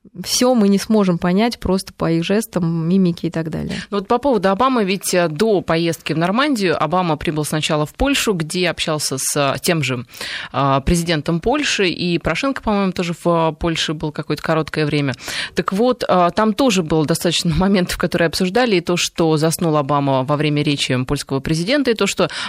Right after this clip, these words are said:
Speaker 2: в ответ, либо не в ответ, а просто так случайно получилось, заснул польский президент во время речи Обамы. Ну и кадры, которые попали в интернет, что, а, м,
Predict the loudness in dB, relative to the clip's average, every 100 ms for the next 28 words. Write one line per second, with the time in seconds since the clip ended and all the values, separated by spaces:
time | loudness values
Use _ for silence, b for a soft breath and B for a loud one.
0 | -4 -4 -2 0 -2 -2 -2 -2 0 0
1 | 0 -2 -2 -4 -4 -6 -4 -6 -4 -2
2 | -2 -2 -2 -4 -2 -2 0 0 -2 -2
3 | -2 0 0 0 -2 -2 0 0 2 0
4 | 0 0 0 0 0 -2 -2 -2 0 0
5 | 0 -2 B B B 2 2 0 0 0
6 | 2 0 0 -4 -2 -2 0 0 0 0
7 | -2 -2 0 0 0 -2 0 2 2 B
8 | B -2 0 2 2 2 2 0